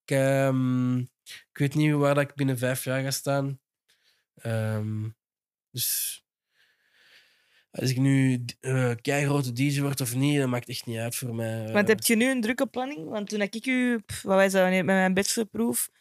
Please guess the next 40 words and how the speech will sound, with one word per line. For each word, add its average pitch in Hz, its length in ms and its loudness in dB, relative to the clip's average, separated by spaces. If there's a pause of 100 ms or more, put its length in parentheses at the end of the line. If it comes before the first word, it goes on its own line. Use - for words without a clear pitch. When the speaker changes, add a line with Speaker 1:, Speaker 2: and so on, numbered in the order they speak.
(280)
Speaker 2:
van 190 120 0
de 185 80 4
zomer, 233 460 0
denk 339 220 -6
ik - 60 -16
dat - 120 -2
dat - 120 -6
was? - 520 -6 (100)
Of 101 140 -10
in 101 80 0
het 139 80 0
Speaker 1:
Ja. 139 100 4
Speaker 2:
najaar? 123 540 0
Ja, 202 120 2
van, 196 260 2
van 190 180 4
de 190 60 6
zomer, 214 400 4
vorig 208 260 2
jaar. 226 300 2 (360)
Wat 202 180 4
Speaker 1:
Ja. 131 40 -6
Speaker 2:
je 127 60 -4
het 208 100 -2
wel 226 240 4
druk, 220 260 2
hè? 226 140 2 (300)
Speaker 1:
Ja, 123 320 -2
ja, 123 140 0
ja, 120 120 -4
ik 117 140 -6
heb 127 100 -10
wel 135 120 0
een 135 120 0
periode 135 320 0
gehad 131 180 -2
dat - 120 -16
ik 120 60 -12
echt - 100 -6
zo 113 160 -8